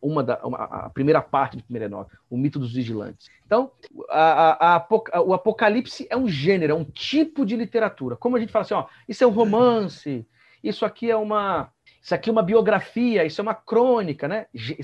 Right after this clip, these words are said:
nós estamos falando, o gênero literário é romance, o gênero literário é e-mail. Eu chamo, quando eu dou um nome pra um texto, eu tô, eu tô de-, identificando o seu gênero literário.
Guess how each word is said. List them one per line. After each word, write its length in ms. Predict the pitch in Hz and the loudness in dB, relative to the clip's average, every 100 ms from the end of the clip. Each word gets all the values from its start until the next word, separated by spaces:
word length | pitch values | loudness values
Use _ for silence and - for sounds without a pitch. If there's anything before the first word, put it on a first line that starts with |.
| 160 | -6
nós 100 | 151 | -4
estamos 160 | 196 | -2
falando, 260 | 190 123 - | -4 -6 -6
o 100 | 165 | -6
gênero 640 | 143 139 247 302 285 247 226 | -4 0 0 2 4 4 4
literário 640 | 214 190 165 180 220 208 - | 0 0 4 4 4 2 4
é 320 | 185 156 - _ | 6 6 2 _
romance, 800 | - 180 170 214 208 156 - 117 - _ _ | -2 -2 0 0 0 -4 -10 -12 -14 _ _
o 100 | 151 | -2
gênero 280 | 135 226 262 | 2 4 4
literário 420 | 202 185 208 208 | 2 2 4 4
é 180 | 220 - | 2 2
e-mail. 800 | 208 190 165 196 202 180 131 107 - _ _ - | 2 2 2 4 4 4 0 -6 -12 _ _ -6
Eu 100 | 147 | -2
chamo, 380 | - 262 254 | 2 4 2
quando 180 | - 226 | 2 4
eu 80 | 226 | 4
dou 240 | 185 277 | 4 2
um 100 | 247 | 2
nome 360 | 214 269 302 208 | 4 6 6 2
pra 180 | - 175 | 0 -6
um 80 | 160 | -6
texto, 380 | - 214 226 | 0 0 0
eu 40 | 202 | -2
tô, 180 | 220 214 | -2 -2
eu 80 | 185 | -2
tô 160 | 208 | -2
de-, 180 | 185 190 | -2 -6
identificando 480 | 170 190 - - 214 | -6 -6 -6 -4 -4
o 40 | |
seu 200 | 202 220 | -4 -6
gênero 440 | 151 131 254 285 226 | -6 -2 0 2 0
literário. 480 | 185 160 117 - | -4 -6 -6 -8